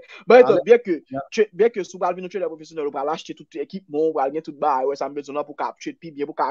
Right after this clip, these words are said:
Speaker 1: gen gwo ekran devan, jan de ba sa. Oh, ok. Donk, men,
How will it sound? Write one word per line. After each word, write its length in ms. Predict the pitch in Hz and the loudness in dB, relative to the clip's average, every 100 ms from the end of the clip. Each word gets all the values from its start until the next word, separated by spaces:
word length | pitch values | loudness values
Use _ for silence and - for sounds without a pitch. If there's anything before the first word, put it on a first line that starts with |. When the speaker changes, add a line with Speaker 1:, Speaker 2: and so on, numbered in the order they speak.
| 135 | -4
Speaker 1:
gen 160 | 170 123 | -8 -4
gwo 160 | 165 | -4
ekran 240 | 175 175 165 | 0 2 4
devan, 320 | 175 160 156 | 2 0 -4
jan 80 | 147 | -2
de 80 | |
ba 140 | 147 143 147 | 0 0 -4
sa. 160 | 135 | -2
Oh, 160 | 135 - _ _ - | 2 0 _ _ -6
ok. 180 | 156 214 156 _ _ _ | 0 0 -2 _ _ _
Donk, 280 | 160 170 - | -2 -2 -2
men, 300 | 165 190 | -4 -2